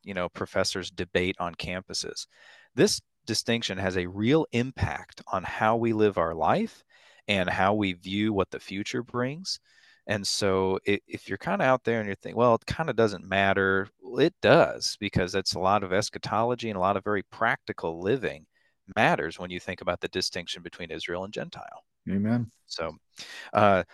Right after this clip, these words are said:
Speaker 1: so now, uh, w-, what does God know about our identity? Um, I'm gonna turn to Psalm one thirty-nine,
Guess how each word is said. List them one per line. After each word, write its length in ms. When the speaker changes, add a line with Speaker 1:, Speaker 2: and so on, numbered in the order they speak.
Speaker 1:
so 140
now, 420
uh, 280
w-, 220
what 240
does 220
God 460
know 640
about 420
our 180
identity? 640
Um, 360
I'm 120
gonna 120
turn 280
to 80
Psalm 500
one 220
thirty-nine, 880